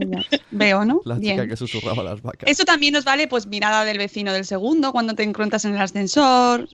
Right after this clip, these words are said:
Speaker 1: Así, sin llam-, sin irnos a las vacas, también lo
Speaker 2: Sí.
Speaker 1: podemos. <laughs>
Speaker 2: Sí, también. <laughs> Luego también, pues, sonreír un poco, porque, pues, por ser amable y eso.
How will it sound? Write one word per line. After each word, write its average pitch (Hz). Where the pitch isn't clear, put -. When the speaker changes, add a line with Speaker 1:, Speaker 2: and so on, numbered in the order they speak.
Speaker 1:
Así, 247
sin 185
llam-, 180
sin 202
irnos 240
a 233
las 240
vacas, 220
también 214
lo 220
Speaker 2:
Sí. 277
Speaker 1:
podemos. 226
<laughs> -
Speaker 2:
Sí, 208
también. 208
<laughs> 302
Luego 233
también, 220
pues, 202
sonreír 220
un 202
poco, 220
porque, 190
pues, 196
por 185
ser 196
amable 202
y 202
eso. 220